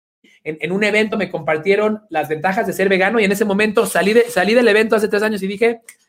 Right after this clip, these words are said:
"Se acabó". Alguna vez mi esposa me dijo, "Deja de comer pan para bajar de peso". Ella pensó que le iba a bajar al pan. No, yo dije, "Se acabó, se acabó".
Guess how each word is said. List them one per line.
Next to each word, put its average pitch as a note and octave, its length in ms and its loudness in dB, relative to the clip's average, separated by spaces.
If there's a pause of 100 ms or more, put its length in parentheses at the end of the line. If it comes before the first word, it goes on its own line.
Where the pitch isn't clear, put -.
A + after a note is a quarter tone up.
(100)
"Se - 140 0
acabó". F3 600 2 (420)
Alguna G#3+ 320 2
vez A3+ 160 4
mi A3 80 -2
esposa G#3+ 400 -2
me F#3+ 120 -2
dijo, G#3 360 -6 (240)
"Deja G3+ 240 -2
de G#3 140 -4
comer G3 280 -4
pan G#3 220 -2
para F#3+ 160 0
bajar D#3+ 240 -2
de G3 100 -2
peso". G3 640 -4
Ella G#3 240 2
pensó E3+ 260 0
que F3+ 120 -2
le E3 60 0
iba D#3+ 100 2
a D#3+ 40 2
bajar D#3+ 240 -2
al D#3+ 140 -2
pan. F#3 320 -2 (160)
No, D#3+ 360 -8 (120)
yo E3 80 -2
dije, F#3 300 -2
"Se - 100 -6
acabó, F3 420 2 (380)
se - 160 -2
acabó". E3+ 540 0